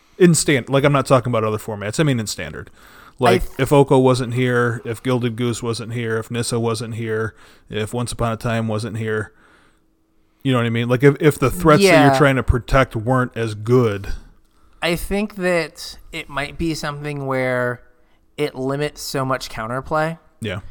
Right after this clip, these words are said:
Speaker 2: Right? Like, green decks are supposed to be about big, dumb green creatures.
Speaker 1: Mm-hmm.
Speaker 2: And
Speaker 1: That's kinda what I mean, though, is if this card was printed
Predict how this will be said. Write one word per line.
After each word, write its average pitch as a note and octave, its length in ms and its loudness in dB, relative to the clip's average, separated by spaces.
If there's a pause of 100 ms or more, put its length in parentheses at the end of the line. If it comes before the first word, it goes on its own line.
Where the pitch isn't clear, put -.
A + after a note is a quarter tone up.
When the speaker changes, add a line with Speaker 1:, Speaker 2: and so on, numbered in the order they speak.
(280)
Speaker 2:
Right? C3+ 280 -8 (360)
Like, C#3+ 420 -8
green D3+ 360 -4
decks D3+ 320 -4
are C#3 120 -4
supposed C3+ 320 -4
to - 40 -20
be C#3 160 -4
about B2 760 -2
big, C3 240 -6
dumb B2+ 220 -4
green B2 260 -8
creatures. C#3+ 540 -8
Speaker 1:
Mm-hmm. F3 200 2 (640)
Speaker 2:
And B2 560 -4 (240)
Speaker 1:
That's D#3+ 220 6
kinda D#3 220 2
what B2+ 120 4
I A2+ 80 2
mean, B2+ 240 0
though, F#2 200 -8
is A#2 160 -2
if C#3 200 4
this D#3 180 4
card C3+ 340 4
was A#2+ 180 -2
printed A#2+ 540 -2